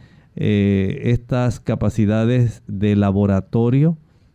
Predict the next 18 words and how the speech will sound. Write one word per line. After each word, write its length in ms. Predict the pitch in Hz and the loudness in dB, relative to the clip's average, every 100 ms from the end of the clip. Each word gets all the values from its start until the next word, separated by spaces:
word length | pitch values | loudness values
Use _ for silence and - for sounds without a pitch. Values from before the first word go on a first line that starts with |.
| - | -10
para 240 | - 101 92 | -2 -2 0
poder 260 | 104 113 | 0 0
analizar 480 | 117 110 104 - 107 | 2 2 0 0 -2
la 140 | 110 101 | 0 -2
sangre, 560 | - 110 117 123 127 | -2 -2 0 0 -2
para 320 | 110 101 98 | 0 -2 0
poder 240 | 101 101 107 | 0 0 0
anis-, 340 | 107 104 - - | 0 -2 -4 -4
analizar 580 | 98 92 101 95 113 110 | -2 0 0 0 0 2
un 140 | 107 | 2
líquido 440 | 113 123 110 107 - | 0 0 0 -2 -2
amniótico, 1040 | 101 95 104 110 117 117 120 123 - 147 - - _ - - | -4 -2 -2 0 2 0 -2 -6 -6 -10 -10 -20 _ -20 -12
el 280 | - 117 113 | -2 -2 -2
tener, 640 | 113 107 113 123 135 151 - | -2 0 0 0 0 -2 -4
eh, 640 | 117 113 110 107 101 101 104 | -2 0 2 2 2 0 -2
un 440 | 110 120 127 123 - | 0 0 0 -2 -4
tocómetro, 760 | 120 107 120 117 127 160 170 160 _ - | -6 -2 0 0 -2 0 -2 -4 _ -6
una, 680 | 107 110 110 107 104 101 | -2 0 2 2 2 0